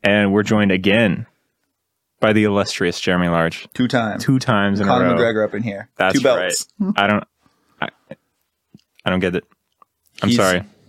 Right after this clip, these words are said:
Speaker 2: Do you know the person?
Speaker 1: I do know the person, but I don't know. Like, I mean, I get, I get, I kinda get it. I
Speaker 2: Yeah.
Speaker 1: kinda understand, but I'm not like, "Oh yeah, he has two belts, not three." I know that.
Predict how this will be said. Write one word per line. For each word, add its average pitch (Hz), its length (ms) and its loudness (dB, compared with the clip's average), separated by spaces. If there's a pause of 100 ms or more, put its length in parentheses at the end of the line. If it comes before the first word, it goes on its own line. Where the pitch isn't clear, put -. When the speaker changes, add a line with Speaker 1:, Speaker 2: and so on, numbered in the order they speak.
Speaker 2:
Do 127 80 0
you 127 60 2
know 123 60 2
the 104 80 -4
person? - 320 -8 (200)
Speaker 1:
I 131 80 2
do 131 120 2
know 120 140 2
the 101 100 2
person, 90 360 -4
but 92 120 4
I 92 60 4
don't 95 160 -2
know. 95 140 0
Like, 98 180 0
I 113 80 2
mean, 131 140 2
I 123 80 2
get, 131 320 2
I 127 80 4
get, - 180 2
I 135 80 2
kinda 170 400 0
get 85 180 0
it. - 140 -4
I 220 40 2
Speaker 2:
Yeah. 151 80 2
Speaker 1:
kinda 135 140 2
understand, 85 380 -2
but 95 80 4
I'm 117 100 4
not 117 160 4
like, 90 220 0
"Oh 117 140 0
yeah, 95 440 2
he - 180 -4
has 87 120 -2
two - 140 -2
belts, 92 260 -2
not 110 240 0
three." 87 400 -4
I 123 140 2
know 95 180 0
that. 80 240 -4